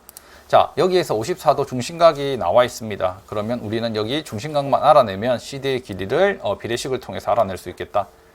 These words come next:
자, 그러면 여기에서 보자. 우선은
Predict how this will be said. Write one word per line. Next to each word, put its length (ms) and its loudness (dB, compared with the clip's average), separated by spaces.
자, 420 4
그러면 540 4
여기에서 520 0
보자. 680 4
우선은 720 2